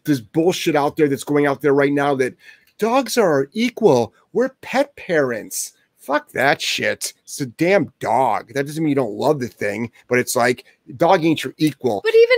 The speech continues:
Speaker 2: like, if you wanna humanize it like that, like, "Oh, we're pet parents." Well, when you're a human child parent,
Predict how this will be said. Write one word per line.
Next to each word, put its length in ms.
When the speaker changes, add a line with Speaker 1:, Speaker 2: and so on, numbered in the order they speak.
Speaker 2:
like, 220
if 100
you 100
wanna 160
humanize 520
it 120
like 160
that, 160
like, 180
"Oh, 120
we're 160
pet 300
parents." 380
Well, 300
when 200
you're 220
a 60
human 520
child 640
parent, 560